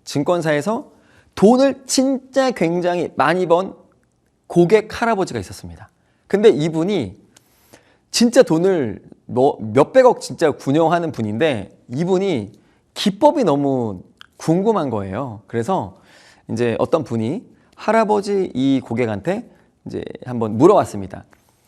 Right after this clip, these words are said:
"어, 고객님, 돈을 진짜 많이 주식으로 버셨는데 이 기법이 뭔지가 너무 궁금하다. 알려줄 수 있습니까?" 라고 물어봤어요. 그랬더니 그 할아버지 고객님이 이렇게 말을 했습니다.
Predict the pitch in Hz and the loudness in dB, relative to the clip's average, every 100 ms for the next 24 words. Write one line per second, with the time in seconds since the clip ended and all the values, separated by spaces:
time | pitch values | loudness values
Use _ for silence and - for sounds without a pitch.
0 | _ _ _ _ 101 98 98 90 _ _ | _ _ _ _ -8 -6 -6 -8 _ _
1 | _ _ _ _ - 165 185 151 101 92 | _ _ _ _ -4 -2 0 -2 -4 -8
2 | _ _ _ _ _ - 170 226 - - | _ _ _ _ _ -4 2 2 4 2
3 | 117 156 190 131 147 170 165 107 175 147 | 4 2 -2 -4 -2 -2 -2 -2 -2 -4
4 | 107 156 156 110 - _ _ _ _ _ | 0 0 0 -2 -8 _ _ _ _ _
5 | _ - 175 214 214 - 156 - - 240 | _ -8 -2 -2 -2 -4 -6 -6 0 2
6 | 240 233 226 233 220 107 131 202 214 220 | 4 2 0 -2 -2 2 2 2 -2 -2
7 | 202 170 143 143 131 135 156 120 104 113 | 0 -2 -2 -2 -4 -2 -2 0 -2 -2
8 | 110 95 - - - - _ _ _ 110 | -4 -6 -14 -20 -20 -20 _ _ _ 0
9 | 131 175 165 156 123 - 127 120 139 123 | 2 2 2 0 -2 -4 -4 -2 0 0
10 | 98 151 113 92 113 101 98 113 160 123 | 0 -2 -2 -6 -6 -6 -6 -6 -4 -4
11 | 95 - 113 110 107 - - _ - 190 | -6 -4 -2 0 -2 -6 -14 _ -4 0
12 | 196 170 135 104 104 104 123 135 101 127 | 0 -2 -4 -6 -6 -6 -6 -6 -4 -4
13 | - 104 98 98 - 85 90 | -4 -6 -6 -10 -12 -16 -16